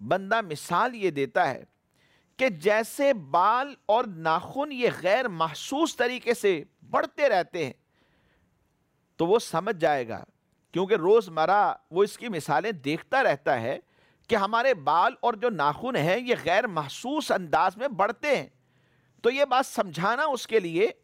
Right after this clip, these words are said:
آسان ہو جاتی ہے۔ اسی طرح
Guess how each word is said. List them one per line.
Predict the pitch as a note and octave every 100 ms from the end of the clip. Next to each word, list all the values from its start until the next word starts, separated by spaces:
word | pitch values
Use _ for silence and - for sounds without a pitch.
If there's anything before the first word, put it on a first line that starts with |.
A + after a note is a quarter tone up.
| -
آسان | F3+ - G#3+ A3+ B3
ہو | F#3 D#3
جاتی | C3 A#2 - A#2+ D#3+
ہے۔ | - _ _ _ _ _ _ _ -
اسی | B3 - E4
طرح | A3+ F3 C#3+